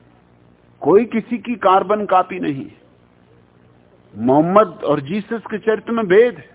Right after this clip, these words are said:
जीसस और मूसा के चरित्र में भेद है, मूसा और जरथुस के चरित्र में भेद, जरथुस और लाओत्सु के चरित्र में भेद। सभी समाधिस्थ थे।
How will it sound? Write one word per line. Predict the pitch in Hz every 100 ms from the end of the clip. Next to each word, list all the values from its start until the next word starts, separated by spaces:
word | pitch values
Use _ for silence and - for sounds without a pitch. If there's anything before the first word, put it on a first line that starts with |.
| _ _ _ _ _ _ _ _ _
जीसस | 120 175 247 247 294 -
और | - 202
मूसा | 202 196 196 233 214 277
के | 277 254
चरित्र | 247 247 254
में | 262 226
भेद | 220 226
है, | 147 - _ _ _ _ _ -
मूसा | 135 220 - 247 220
और | 170
जरथुस | 135 170 175 247 -
के | - 214
चरित्र | 240 226 226
में | 214
भेद, | 180 151 - - - - -
जरथुस | 110 170 170 - 233 -
और | 180 151
लाओत्सु | 147 185 214 - 240
के | 208
चरित्र | 196 226 220 226
में | 202
भेद। | 165 147 - _ _ _
सभी | _ 143 139 180
समाधिस्थ | - 170 156 127 113
थे। | _ _ -